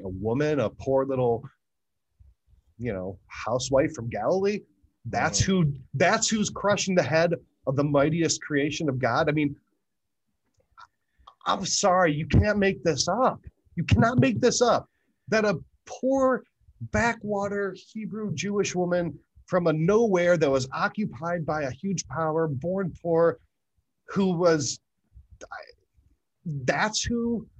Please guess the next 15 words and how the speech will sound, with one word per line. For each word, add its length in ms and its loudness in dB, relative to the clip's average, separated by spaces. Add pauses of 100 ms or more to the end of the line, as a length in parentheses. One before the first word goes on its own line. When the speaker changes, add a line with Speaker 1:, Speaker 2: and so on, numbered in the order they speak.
(200)
Speaker 1:
initiates 640 0
the 60 -4
sequence 440 -2
that 160 -2
takes 260 2
down 220 2
Satan. 460 0
I 60 6
mean, 200 0
come 220 -2
on, 200 -6
this 200 -4
is 80 -4
just, 240 -4 (2000)
it, 180 0